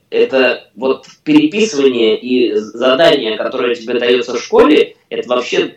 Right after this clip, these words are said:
прям противоположные вещи, потому что обычно от переписывания требуют безошибочно и красиво написать то, что от тебя требовалось.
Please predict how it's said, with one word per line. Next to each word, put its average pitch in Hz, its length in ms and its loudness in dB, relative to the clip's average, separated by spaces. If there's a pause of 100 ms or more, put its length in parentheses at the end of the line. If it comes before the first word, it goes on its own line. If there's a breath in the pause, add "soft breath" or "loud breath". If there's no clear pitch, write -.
(120)
прям 160 260 0
противоположные 135 800 0
вещи, - 520 -2
потому 113 340 -10
что 117 420 -4 (760 soft breath)
обычно - 920 -6
от 120 240 -6
переписывания 123 920 -6 (200)
требуют 139 560 0 (800)
безошибочно - 1080 -2 (240)
и 139 140 -6
красиво 131 560 -2
написать 120 680 -4 (120)
то, 139 220 2
что 120 680 0
от - 160 -8
тебя 135 220 -2
требовалось. - 580 -4